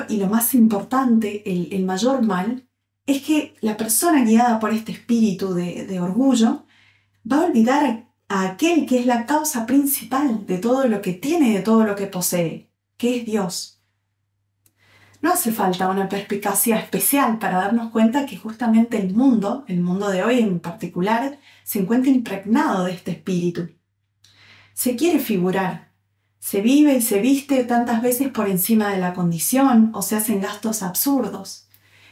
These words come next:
En nosotras las mujeres muchas veces este orgullo de la vida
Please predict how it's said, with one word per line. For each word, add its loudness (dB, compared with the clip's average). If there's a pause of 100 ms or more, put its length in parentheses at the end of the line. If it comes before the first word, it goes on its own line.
En 4
nosotras 2
las 4
mujeres 0
muchas -4
veces 2
este -6
orgullo 2
de 0
la 0
vida -2